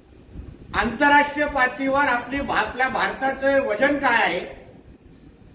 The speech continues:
आपल्या पंतप्रधानांनी आपल्या देशाला कुठल्या उंचीवर घेऊन ठेवलंय, अमेरिकेचे राष्ट्राध्यक्षापासून ब्रिटनचे पंतप्रधानपासून प्रत्येक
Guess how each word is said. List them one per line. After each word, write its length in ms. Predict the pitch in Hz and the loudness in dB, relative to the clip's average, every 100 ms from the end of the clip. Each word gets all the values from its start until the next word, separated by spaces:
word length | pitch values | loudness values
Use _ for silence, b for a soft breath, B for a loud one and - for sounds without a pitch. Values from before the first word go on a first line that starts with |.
| - - - | -20 -10 -2
आपल्या 360 | 214 254 277 | 0 4 2
पंतप्रधानांनी 1300 | 269 247 254 277 269 262 262 262 262 262 285 302 - - - - - - - - - | 2 -4 -2 -4 -2 0 2 2 0 -2 -4 -4 -12 -16 -20 -20 -20 -20 -20 -20 -6
आपल्या 360 | 190 208 247 269 | -4 -2 2 0
देशाला 540 | 262 226 226 247 277 | 0 -6 -2 -2 0
कुठल्या 460 | 277 269 - 269 285 | -2 -6 -10 -2 0
उंचीवर 580 | 262 226 226 294 311 311 | 0 -2 -2 0 2 2
घेऊन 300 | 262 269 262 | 0 0 -2
ठेवलंय, 580 | 226 214 202 208 - - - - - - - - - - - - - - - - - - - - - - - - - - - - | -2 -2 -2 -4 -6 -12 -16 -14 -14 -14 -20 -20 -20 -20 -20 -20 -20 -20 -20 -20 -20 -20 -20 -20 -20 -20 -20 -20 -20 -20 -20 -6
अमेरिकेचे 760 | - 214 262 285 269 294 294 285 | -4 2 2 2 0 -2 0 0
राष्ट्राध्यक्षापासून 1500 | 269 262 - 277 269 277 269 277 277 277 247 269 285 285 269 | 0 -2 -2 -2 0 0 0 0 -2 -2 -4 -2 -2 -2 -2
ब्रिटनचे 840 | 220 220 277 277 277 277 277 269 | -4 -2 0 0 0 0 2 0
पंतप्रधानपासून 1200 | 269 247 247 269 262 254 254 269 - - 269 269 269 | -4 -6 -4 -4 -4 0 0 0 -4 -8 -4 -6 -6
प्रत्येक 720 | 247 - - 302 311 - - | -8 -8 2 2 2 -6 -14